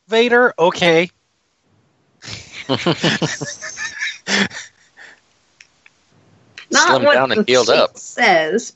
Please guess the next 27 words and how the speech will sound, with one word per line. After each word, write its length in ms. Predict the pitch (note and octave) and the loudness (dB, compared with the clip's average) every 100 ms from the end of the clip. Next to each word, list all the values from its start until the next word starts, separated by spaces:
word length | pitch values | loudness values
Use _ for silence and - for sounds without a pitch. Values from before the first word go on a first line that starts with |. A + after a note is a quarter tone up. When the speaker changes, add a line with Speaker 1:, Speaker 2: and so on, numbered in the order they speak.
| - | -2
Speaker 3:
but 240 | E3 - - | -2 -2 -2
yeah. 380 | G3+ E3+ G2+ - - - | 2 2 0 -10 -6 -2
Okay, 340 | B3 F#3 C3+ | 0 2 0
Speaker 2:
<laughs> 60 | G3 | 0
Speaker 3:
one 220 | G3 F#3+ | 0 0
success. 600 | - F3+ - D3 - - - | -2 -4 0 0 -2 -10 -2
Um, 580 | G3 F#3 F3+ F3 F#3 G4 - - - _ - - - _ _ _ - _ _ _ _ | 2 4 4 2 0 -2 -14 -20 -20 _ -10 -8 -10 _ _ _ -20 _ _ _ _
so 300 | - - C#4+ | -2 2 4
that 240 | C4+ D4 D4 | 4 2 4
is 240 | C#4+ A3+ | 2 4
nominal. 920 | A#3 A#3 G#3+ G3+ G3 G3 F3+ F3 E3 - - | 4 6 6 4 4 4 4 2 0 -6 -4
That 240 | F#3+ G3+ | 0 2
is 140 | G3+ F#3+ | 2 2
a 60 | |
nominal 560 | F3+ D#3 D3 C#3+ C3 - | 2 2 2 -2 -4 -4
success 520 | - - - - - | -6 -8 -4 -4 -4
for 140 | - - | -4 -4
you. 400 | - - - G3 _ - | -2 -2 -4 -6 _ -4
Um, 180 | D#3 - | -4 -2
Speaker 1:
Okay. 120 | - G2+ G2 - _ - - | -4 -6 -8 -16 _ -12 -2
Speaker 3:
so 160 | D#3 | 0
he, 440 | F#3+ - F#3+ F3+ - | 0 4 4 4 2
you 760 | F#3+ F#3+ F#3+ F#3 F3+ F3+ F3 - _ _ _ _ - | 2 4 6 6 6 6 2 -4 _ _ _ _ 0
just 240 | A#3+ B3 | 0 2
sort 180 | C4 A3 | 4 4
of 280 | G#3 F#3+ - | 4 0 -6
push 440 | - - G#3+ - | -6 -2 0 0